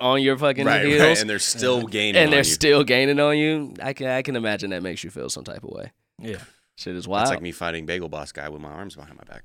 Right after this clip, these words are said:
Speaker 1: Mm-hmm. <laughs>
Speaker 3: Uh, all right. I wanna talk about something called the Alpha Zero Paradox. Uh, there's an article in The Atlantic that is Henry Kissinger and a couple of other, like, luminaries talking about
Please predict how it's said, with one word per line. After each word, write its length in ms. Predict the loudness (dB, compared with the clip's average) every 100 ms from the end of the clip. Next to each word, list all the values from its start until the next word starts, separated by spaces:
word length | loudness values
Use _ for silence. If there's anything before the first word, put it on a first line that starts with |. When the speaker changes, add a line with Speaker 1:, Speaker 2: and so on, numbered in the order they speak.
| _
Speaker 1:
Mm-hmm. 640 | -4 0 0 -2 -4 -4 -6
<laughs> 1000 | -8 -14 -12 -6 -4 4 4 4 2 2
Speaker 3:
Uh, 500 | 4 4 6 4 0 -14 -20 _
all 200 | 4 6
right. 240 | 4 0 -4
I 60 | 0
wanna 200 | 2 2
talk 180 | 2 2
about 200 | 2 0
something 280 | -2 -4 -4
called 200 | -4 -4
the 100 | -2
Alpha 300 | -2 -2 -4
Zero 320 | -2 -2 -2
Paradox. 880 | -2 0 2 2 2 2 -2 -8 -12
Uh, 260 | -4 -2 -2
there's 220 | -2 -6
an 80 | -8
article 460 | -4 -2 -2 -4 -6
in 60 |
The 100 | -6
Atlantic 800 | -8 -8 -4 -2 -2 -2 -4 -14 -8
that 160 | -6
is 400 | -4 -4 -6 -10 -12 _ _ -4
Henry 320 | -2 0 -2
Kissinger 960 | -2 -4 -2 -6 -6 -4 -2 -2 -4 -8
and 600 | -8 -6 -6 -6 -10 -10 -14 -14
a 40 |
couple 360 | -8 -6 -6 -8
of 80 | -6
other, 560 | -6 -6 -6 -8 -12 _ _ _
like, 180 | -16 -14
luminaries 800 | -12 -6 -4 -4 -2 -4 -4 -6
talking 300 | -8 -8 -8
about 300 | -6 -6 -6